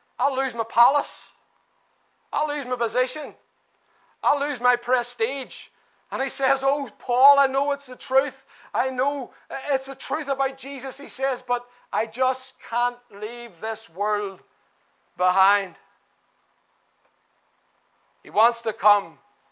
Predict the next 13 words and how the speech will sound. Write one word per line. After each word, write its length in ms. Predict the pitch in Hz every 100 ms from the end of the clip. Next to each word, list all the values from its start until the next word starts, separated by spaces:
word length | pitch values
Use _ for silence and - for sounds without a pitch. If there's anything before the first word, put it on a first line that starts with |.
| _ _ _ _ _
but 140 | - 160
the 80 | 175
pull 240 | - 214
of 120 | 220
the 80 | 190
world 340 | 202 208 202
is 140 | 185 -
too 200 | - 196
strong. 540 | - - 190 196 190
And 100 | 185
he 60 | 185
says, 300 | - 190 180
"Paul, 600 | - 202 214 220 202 -